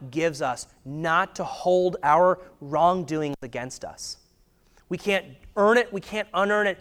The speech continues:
It's just something that God gives us. So forgiveness is,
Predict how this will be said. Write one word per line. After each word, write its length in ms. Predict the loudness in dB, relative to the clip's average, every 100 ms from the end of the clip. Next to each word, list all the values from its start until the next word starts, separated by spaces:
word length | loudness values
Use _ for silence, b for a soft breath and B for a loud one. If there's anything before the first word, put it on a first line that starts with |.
| B -12
It's 180 | -12
just 280 | 0 0 2
something 340 | 0 0 0 -2
that 220 | -2 -2
God 340 | 2 4 2 b b b -6
gives 300 | -2 -2 -2
us. 500 | -8 -10 -8 -8 -10 _ _ _ _ _ _ _ _ _ _ _ B B -4
So 100 | -2
forgiveness 480 | 2 6 6 4
is, 180 | 0 -4